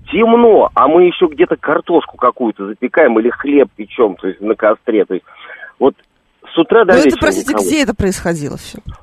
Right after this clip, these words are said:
Speaker 1: Э, бли-, это ближайшее Подмосковье,
Speaker 2: Мгм.
Speaker 1: это я воинский, по воинским частям с родителями, это
Speaker 2: Знаете, Александр,
Speaker 1: ну,
Speaker 2: я
Speaker 1: м-,
Speaker 2: вот
Speaker 1: могу честно сказать, это вот, э, э, Солнечногорский район,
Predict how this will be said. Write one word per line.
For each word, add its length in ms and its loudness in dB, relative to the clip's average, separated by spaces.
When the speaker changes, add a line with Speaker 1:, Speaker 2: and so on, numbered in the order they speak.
Speaker 1:
Э, 180 4
бли-, 220 2
это 220 2
ближайшее 460 2
Подмосковье, 760 2
Speaker 2:
Мгм. 140 4
Speaker 1:
это 960 4
я 300 4
воинский, 520 0
по 140 0
воинским 380 2
частям 400 0
с 60 -4
родителями, 440 0
это 180 0
Speaker 2:
Знаете, 400 4
Александр, 400 0
Speaker 1:
ну, 80 4
Speaker 2:
я 100 2
Speaker 1:
м-, 60 2
Speaker 2:
вот 160 2
Speaker 1:
могу 280 4
честно 300 2
сказать, 400 2
это 180 0
вот, 240 4
э, 40 -6
э, 500 4
Солнечногорский 720 2
район, 480 4